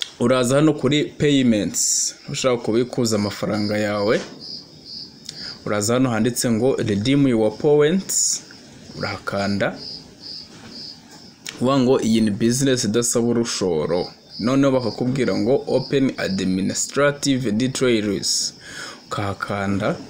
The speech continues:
Noneho hano barakubwira ngo full name, urashyiramo amazina yawe ya nyayo, shyiramo amazina yawe ya nyayo, hano kuri phone number urashyiramo phone number,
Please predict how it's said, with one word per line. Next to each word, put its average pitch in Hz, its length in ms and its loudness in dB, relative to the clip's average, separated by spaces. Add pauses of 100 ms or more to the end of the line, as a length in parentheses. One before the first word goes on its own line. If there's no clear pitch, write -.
(920)
Noneho 135 300 4
hano 135 260 2
barakubwira 123 640 2
ngo 110 240 2
full 131 480 0
name, 113 400 2 (760)
urashyiramo 147 420 0
amazina 135 480 4
yawe 104 320 2
ya 107 120 2
nyayo, 135 580 4 (2000)
shyiramo 127 240 2
amazina 127 360 4
yawe 113 240 4
ya 113 60 4
nyayo, 127 440 4
hano 127 220 2
kuri 123 300 0
phone 127 360 2
number 123 340 4
urashyiramo 127 440 2
phone 127 360 2
number, 127 480 2